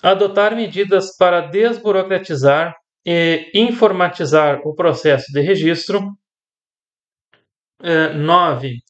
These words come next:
emitir as autorizações e registro. Décimo, estabelecer procedimentos para o registro, a autorização, a inclusão, a reavaliação e a fiscalização de produtos.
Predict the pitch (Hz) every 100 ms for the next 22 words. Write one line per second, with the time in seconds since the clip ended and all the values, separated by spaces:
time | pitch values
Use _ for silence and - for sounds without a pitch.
0 | _ _ 185 202 202 196 202 208 170 160
1 | 180 202 196 170 160 - 151 143 123 -
2 | 143 185 160 185 190 220 226 220 - _
3 | _ _ _ _ _ _ - 175 196 190
4 | - 131 117 - _ _ _ _ 180 196
5 | 214 185 214 208 196 - 185 208 151 -
6 | 160 156 180 156 151 170 190 190 175 -
7 | 156 147 143 156 180 208 147 180 180 -
8 | 180 180 _ 156 151 147 - 185 208 208
9 | 196 190 190 - 165 165 160 _ _ 156
10 | 147 165 220 220 208 160 151 160 175 -
11 | _ _ _ 170 160 151 135 208 220 196
12 | 185 160 - 170 165 156 156 160 147 -
13 | 220 - 196 160 151 - 139 135 143 190
14 | 190 165 170 190